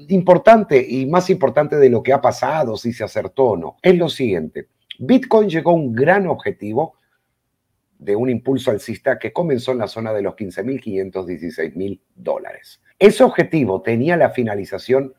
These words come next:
en estos precios, en los sesenta y ocho mil quinientos dólares aproximadamente. Debo reconocer que a nivel personal es uno de los mejores,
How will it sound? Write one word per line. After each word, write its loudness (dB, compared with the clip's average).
en -2
estos 0
precios, -4
en -4
los -8
sesenta -6
y 0
ocho -4
mil -2
quinientos -2
dólares 0
aproximadamente. -8
Debo 0
reconocer -4
que 0
a 4
nivel -2
personal -2
es -6
uno -2
de 2
los -2
mejores, -2